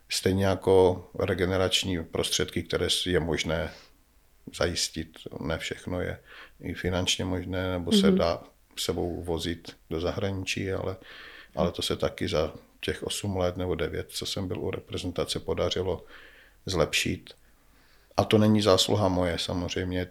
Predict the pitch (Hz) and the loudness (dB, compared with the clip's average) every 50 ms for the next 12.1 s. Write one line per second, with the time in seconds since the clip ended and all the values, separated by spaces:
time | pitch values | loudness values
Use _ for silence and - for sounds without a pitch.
0 | - - 90 82 87 90 - - 90 92 87 90 - - 92 92 90 - - 87 | -2 -2 0 0 0 0 -2 -2 -2 -4 -4 -6 -6 -6 -6 -6 -6 -6 -6 -6
1 | - - - 95 - - - - - 85 87 87 - 95 95 92 90 90 95 95 | -6 -4 -4 -4 -2 -2 -2 -2 -2 0 0 0 2 2 4 6 6 8 6 6
2 | 95 101 104 104 101 101 - - 92 85 80 - - 95 98 101 110 117 - - | 4 4 2 2 0 0 -2 -2 -4 -4 -4 -2 -2 0 2 2 2 2 2 2
3 | - - - - - _ - - - - - - - _ _ _ _ - 85 92 | 2 0 -2 -6 -12 _ -20 -20 -20 -20 -20 -20 -20 _ _ _ _ 4 4 6
4 | 87 90 92 92 95 92 90 - - - - - _ _ _ _ _ _ - - | 6 4 4 2 0 0 -2 -4 -6 -12 -20 -20 _ _ _ _ _ _ -20 -20
5 | - - 87 87 87 85 80 80 87 87 90 90 98 - - - - 92 90 90 | -4 0 2 4 6 4 4 4 2 6 6 6 6 6 4 -2 -4 -2 -2 -2
6 | - - - 85 - - 95 - - 90 92 95 95 - - 104 104 104 107 110 | -2 0 -2 -2 -2 0 2 4 4 4 4 4 2 2 0 -2 -2 0 0 -2
7 | 131 131 - - _ _ _ _ _ - - - 92 95 98 98 92 90 - - | -2 -6 -10 -14 _ _ _ _ _ -8 -4 -2 -2 0 0 0 -2 -2 -6 -6
8 | - 95 92 92 - 95 98 98 98 87 87 80 - - 87 87 98 90 - - | -6 -6 -4 -2 -2 0 2 2 2 2 2 0 -2 -4 -6 -4 -6 -8 -8 -6
9 | - 98 95 95 92 87 - - - 98 92 87 - - - 95 87 - - 95 | -6 -4 -2 0 0 -2 -2 -2 -4 -4 -4 -4 -4 -4 -4 -4 -4 -4 -6 -4
10 | 92 90 85 87 87 - 90 87 90 90 87 82 80 80 82 90 92 95 95 92 | -2 0 0 0 0 -2 -6 -6 -4 -4 -4 -4 -4 -4 -4 -4 -4 -4 -6 -8
11 | 87 - - - - - - - - - - - - - - - 104 101 98 101 | -10 -12 -14 -16 -16 -16 -16 -16 -18 -20 -4 -2 -2 0 4 4 6 6 6 6
12 | 101 98 95 | 6 4 4